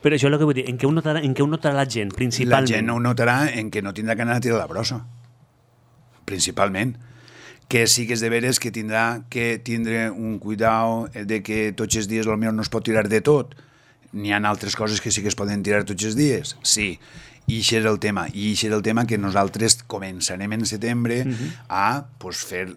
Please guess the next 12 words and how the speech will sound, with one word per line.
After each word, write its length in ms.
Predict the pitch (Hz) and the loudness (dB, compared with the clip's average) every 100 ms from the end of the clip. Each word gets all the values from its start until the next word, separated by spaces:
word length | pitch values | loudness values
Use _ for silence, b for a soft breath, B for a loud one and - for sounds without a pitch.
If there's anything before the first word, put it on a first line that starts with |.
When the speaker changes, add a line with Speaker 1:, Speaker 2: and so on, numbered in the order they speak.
| - | -14
Speaker 2:
jornades 800 | 90 78 82 87 98 101 107 101 | -14 -12 -2 2 4 4 2 0
d'educació, 800 | 104 101 117 127 120 147 151 156 151 B B | -2 -4 -4 -4 0 2 2 0 -6 B B
jornades 720 | 98 92 90 98 104 107 117 | -8 -6 -2 2 4 4 4
de 100 | 107 | 2
conscienciació, 1080 | 107 104 - 98 92 98 95 127 135 139 165 151 B B | 2 0 -2 -2 0 0 2 2 2 2 -2 -8 B B
i 80 | 98 | -10
a 60 | 98 | -8
partir 280 | 87 - 92 | -8 -10 -8
d'ahí, 440 | 98 98 113 147 - - - | -4 0 0 0 -4 -20 -14
eh, 380 | 104 98 90 85 - | -6 -2 -2 -2 -4
pues, 260 | 92 85 - _ _ _ - | -6 -6 -10 _ _ _ -6
començar 600 | 98 90 85 95 101 123 | -6 -2 2 4 4 -2